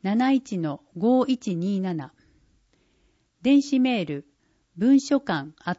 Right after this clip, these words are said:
トマークシティドットあずみのドット長野ドットジェーピー。繰り返します。ビーユーエヌエスエイチオーケーエヌアットマーク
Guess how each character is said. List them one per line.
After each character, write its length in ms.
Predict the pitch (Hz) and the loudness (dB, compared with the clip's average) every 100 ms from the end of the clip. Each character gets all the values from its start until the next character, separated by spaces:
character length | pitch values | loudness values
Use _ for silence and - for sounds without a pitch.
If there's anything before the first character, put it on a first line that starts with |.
| - | -4
ト 100 | 240 | 0
マ 200 | 240 226 | 0 0
ー 40 | |
ク 340 | - - 151 - | -4 -10 -10 -10
シ 180 | - - | -18 -8
テ 100 | 247 | -4
ィ 200 | 208 151 - | -4 -6 -8
ド 120 | 175 | -8
ッ 60 | 165 _ - | -8 _ -6
ト 180 | 202 - | -6 -4
あ 100 | 175 | -6
ず 200 | 160 226 | -2 -2
み 140 | 233 | 0
の 240 | 220 220 - | 0 -2 -4
ド 140 | 156 165 | -8 -8
ッ 60 | - - | -8 -6
ト 220 | 214 - | -6 -4
長 300 | 208 262 254 | -2 0 0
野 220 | 190 156 - | -2 -6 -8
ド 100 | 165 | -10
ッ 60 | 160 - | -10 -6
ト 160 | 214 208 | -6 -6
ジ 140 | 190 | -6
ェ 80 | 185 | -6
ー 20 | |
ピ 340 | 180 180 156 131 | -6 -12 -12 -14
ー。 680 | _ _ _ _ _ _ - | _ _ _ _ _ _ -8
繰 60 | 208 | -6
り 120 | 214 | -6
返 240 | 220 202 | -6 -6
し 140 | 202 190 | -6 -8
ま 200 | 190 190 | -6 -8
す。 200 | - _ _ _ _ _ _ | -12 _ _ _ _ _ _
ビ 360 | 185 247 269 254 | -2 2 4 4
ー 40 | |
ユ 340 | 254 254 156 - _ | 2 2 0 -6 _
ー 60 | 185 | -6
エ 80 | 202 | -4
ヌ 240 | 170 143 _ _ _ | -4 -6 _ _ _
エ 100 | 180 | -6
ス 220 | 196 - 269 | -6 -4 -2
エ 100 | 254 | 2
イ 140 | 269 196 | 0 -2
チ 240 | - 156 - | -8 -8 -2
オ 240 | 220 156 | 0 0
ー 20 | |
ケ 340 | 147 220 233 220 | -4 -2 0 0
ー 380 | - 220 165 - | -2 -2 -2 -4
エ 140 | 202 | -4
ヌ 200 | 170 147 _ _ _ - | -4 -6 _ _ _ -10
ア 120 | 175 | -8
ッ 60 | 185 - | -6 -4
ト 120 | 254 | -2
マ 200 | 247 233 | 0 0
ー 40 | |
ク 360 | 202 - 156 147 | -4 -8 -8 -8